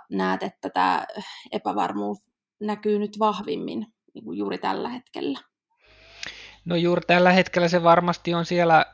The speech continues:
Speaker 2: siellä, tota, noin niin, matkailussa, ö, hotelliravintola-alalla, ö, lentoliikenteessä ja varmaan vielä, niinku, vähittäiskaupassakin,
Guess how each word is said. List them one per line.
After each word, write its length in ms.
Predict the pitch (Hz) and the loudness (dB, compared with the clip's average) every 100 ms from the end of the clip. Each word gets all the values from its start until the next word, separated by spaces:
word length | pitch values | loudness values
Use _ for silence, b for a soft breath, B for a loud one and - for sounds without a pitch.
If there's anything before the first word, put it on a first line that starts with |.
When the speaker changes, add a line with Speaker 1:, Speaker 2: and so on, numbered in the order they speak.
| - - | -12 -14
Speaker 2:
siellä, 380 | - 165 160 | -6 -2 -2
tota, 360 | 160 156 - - | -2 -4 0 -2
noin 260 | 156 156 160 | -2 -4 -4
niin, 240 | 156 151 B B B B - | -4 -6 B B B B 2
matkailussa, 960 | 165 156 - 156 151 147 147 - 151 B B B B - | 4 4 6 6 6 4 -4 0 0 B B B B -12
ö, 40 | 160 139 147 - - - - 160 | -6 -2 -2 -4 -6 -10 -6 -4
hotelliravintola-alalla, 1400 | 160 156 156 156 156 156 156 156 143 143 151 151 151 151 - B B B B _ - | -2 0 0 0 -2 -4 0 4 4 6 4 4 2 0 -4 B B B B _ -2
ö, 220 | 143 143 | 0 2
lentoliikenteessä 1400 | 160 151 156 151 147 151 151 147 143 143 - - 143 - 269 _ _ _ 82 98 143 | 0 0 -2 0 0 -2 -4 0 0 0 -2 -2 -2 -8 _ _ _ _ _ -20 -10
ja 260 | 147 156 151 | -2 4 6
varmaan 340 | 156 160 156 | 6 6 2
vielä, 260 | 156 156 156 | 2 2 0
niinku, 240 | 151 151 | -4 2
vähittäiskaupassakin, 1120 | 156 156 - 151 - 160 156 151 147 147 - | 2 2 0 0 2 4 4 2 -2 -4 -10